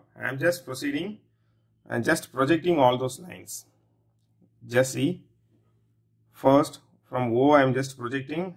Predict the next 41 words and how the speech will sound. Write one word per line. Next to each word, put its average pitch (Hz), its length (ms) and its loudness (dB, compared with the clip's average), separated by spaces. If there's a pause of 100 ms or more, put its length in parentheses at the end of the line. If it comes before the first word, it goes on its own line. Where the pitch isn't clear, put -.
and 131 240 -4
from 143 360 2
C 160 400 -4
and 143 120 2
E 147 300 -2
I 143 60 0
am 131 120 0
pro-, 123 200 -6
projecting, 139 680 -8 (340)
then 139 400 2
from 117 340 -4
D 147 240 -2
I 131 80 0
am 110 140 -4
projecting. 175 500 -20 (1080)
So 113 220 -8
then 131 200 4
from 131 260 -2
D 151 260 0
I 127 100 2
am 120 120 -4
projecting 131 520 -8
like 117 160 -6
this. 190 460 -2
So 127 220 -14
this 127 160 -10
is 131 120 -10
a 127 80 -4
way 123 120 -2
of 120 160 -2
doing 127 280 -6
it. 165 260 -4 (400)
Next, 120 440 -6
this 151 200 -2
line 139 220 2
also 127 260 0
I 139 60 4
am 120 160 0
just 120 220 -4
extending 127 480 -6
it. 180 180 -2